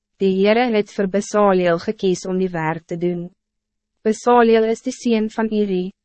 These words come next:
en Iri is die seun van Gier. Besaliel is van die Juda stam.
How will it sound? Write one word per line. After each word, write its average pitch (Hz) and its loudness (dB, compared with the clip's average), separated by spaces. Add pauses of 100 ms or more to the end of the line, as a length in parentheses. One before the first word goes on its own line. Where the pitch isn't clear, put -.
(240)
en 202 0
Iri 208 4
is 208 -6
die 220 -4
seun 180 -2
van 185 -4
Gier. 170 -8 (760)
Besaliel 214 2
is 185 -6
van 220 -2
die 208 -2
Juda 196 0
stam. 180 -8